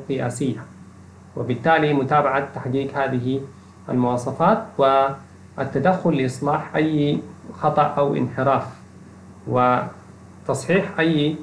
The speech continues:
عيوب في المنتج وفي الخدمة. آه، تعرف ضبط الجودة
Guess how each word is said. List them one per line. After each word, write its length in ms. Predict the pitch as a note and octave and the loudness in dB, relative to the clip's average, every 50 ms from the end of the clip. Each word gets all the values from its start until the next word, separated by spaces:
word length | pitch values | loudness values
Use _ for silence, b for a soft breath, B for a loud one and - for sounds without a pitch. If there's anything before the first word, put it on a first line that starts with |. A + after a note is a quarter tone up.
| - - - - - - - - | -14 -18 -20 -20 -20 -18 -10 -6
عيوب 580 | - A#2+ A2 A#2 B2+ C3+ C#3+ D#3 D#3+ D3+ D#3 - - - | -4 -2 0 2 4 4 6 4 4 2 0 -2 -6 -6
في 240 | C#3 C3+ C3+ - B2 | -4 -2 0 0 0
المنتج 500 | B2 A#2+ B2 C3 C#3+ - - C#3+ C#3 C#3 B2+ | 0 0 0 0 0 0 0 0 0 0 -2
وفي 680 | A#2+ B2 B2 B2 B2 B2+ - - - - B2+ B2+ B2 - | -2 0 2 2 0 0 -2 -6 -6 -4 -2 -2 -2 -2
الخدمة. 380 | - - - C#3+ B2 A2+ G#2+ - - - - - - - - - - - - - - - - - - - - - - - - - - - - - - - - - - | -4 -4 -4 -4 -2 -2 -4 -6 -8 -14 -18 -20 -20 -20 -20 -20 -20 -20 -20 -20 -20 -20 -20 -20 -20 -20 -20 -20 -20 -20 -20 -20 -20 -20 -20 -20 -20 -20 -20 -12 -6
آه، 220 | C#3 B2+ B2 B2 B2 | -2 -2 0 0 0
تعرف 480 | A#2+ C#3+ C#3 D#3 G3 A#3 A3+ G#3 - | 0 2 2 4 4 4 4 4 4
ضبط 220 | - F#3 F3+ - - | 2 2 2 4 2
الجودة 500 | D#3+ C3 D3 F#3 A3 A3+ A#3 A#3+ B3+ | 2 2 2 2 2 4 4 2 2